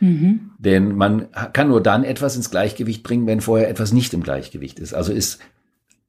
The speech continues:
Speaker 2: in Anführungsstrichen die Aufgabe der astrologischen Waagezeit immer, in die Sichtbarkeit zu bringen, was nicht im Gleichgewicht ist. Um dann im Skorpion daraus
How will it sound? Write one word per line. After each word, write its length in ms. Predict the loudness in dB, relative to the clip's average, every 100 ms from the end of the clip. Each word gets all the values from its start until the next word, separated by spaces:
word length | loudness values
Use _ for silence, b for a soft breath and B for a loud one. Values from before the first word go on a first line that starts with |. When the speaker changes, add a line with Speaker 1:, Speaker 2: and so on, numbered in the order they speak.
| _ -8
Speaker 2:
in 160 | -6
Anführungsstrichen 920 | -4 -4 -4 -6 -6 -8 -6 -8 -10
die 300 | -14 -14 0
Aufgabe 560 | 4 4 2 -2 -2 -2
der 160 | -2
astrologischen 580 | -4 -6 -6 -6 -8 -6
Waagezeit 580 | -4 -6 -6 -6 -6 -8
immer, 400 | -8 -4 -4 -6 b b b b b b b b
in 120 | -4
die 100 | 0
Sichtbarkeit 540 | 2 0 0 -2 -2 -4
zu 120 | -6
bringen, 220 | -2 0
was 220 | 0 0
nicht 360 | 2 2 2 -4
im 120 | -6
Gleichgewicht 720 | -8 -12 -14 -18 -20 -20 -20
ist. 300 | -20 -20 -20 _ _ _ _ _ _ _ _ _ _ _ _ _ _
Um 160 | 2 4
dann 300 | 4 4 2
im 180 | 2
Skorpion 760 | 2 0 -2 -2 -2 -2 -4 -8 _ _ _ _ _ -2
daraus 680 | 0 0 -2 -6 -8 -12